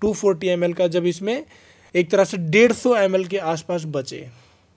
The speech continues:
इस चीज़ का विशेष ध्यान रखना है। यानी कि डेढ़ सौ एम एल जब ये शेष बचे, उसके बाद आपने इसको उतार लेना है।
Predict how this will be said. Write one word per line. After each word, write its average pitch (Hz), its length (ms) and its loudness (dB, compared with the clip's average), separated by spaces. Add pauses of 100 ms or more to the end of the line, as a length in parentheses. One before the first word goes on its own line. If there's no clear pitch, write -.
(280)
इस 160 160 -10
चीज़ 175 160 -10
का 180 100 0
विशेष 175 320 -2
ध्यान 156 260 -6
रखना 143 220 -8
है। 220 80 -4 (400)
यानी 185 140 0
कि 202 100 2
डेढ़ 190 300 6
सौ 226 220 -2
एम 170 200 -2
एल 175 100 2
जब 175 180 -2
ये 185 100 -2
शेष 185 320 -2
बचे, 151 360 -6 (840)
उसके 196 240 -2
बाद 160 260 -2
आपने 156 240 -6
इसको 156 200 -10
उतार 123 280 -10
लेना 131 180 -10
है। 180 180 -6